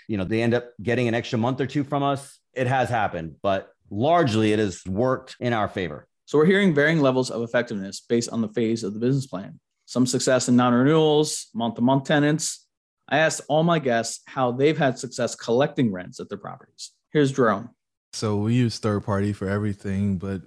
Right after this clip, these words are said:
Speaker 3: are doing weekly calls to make sure we're ingrained in the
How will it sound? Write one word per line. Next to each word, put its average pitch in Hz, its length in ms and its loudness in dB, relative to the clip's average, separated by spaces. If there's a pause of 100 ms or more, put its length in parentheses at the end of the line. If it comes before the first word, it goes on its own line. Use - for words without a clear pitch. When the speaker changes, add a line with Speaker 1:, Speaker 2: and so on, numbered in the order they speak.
Speaker 3:
are 101 100 -4
doing 101 320 0
weekly 98 300 -4
calls 95 460 -2
to 95 80 -4
make 95 180 -2
sure 98 300 -2
we're 92 460 -2 (460)
ingrained 98 600 2
in 92 240 0
the 92 360 -2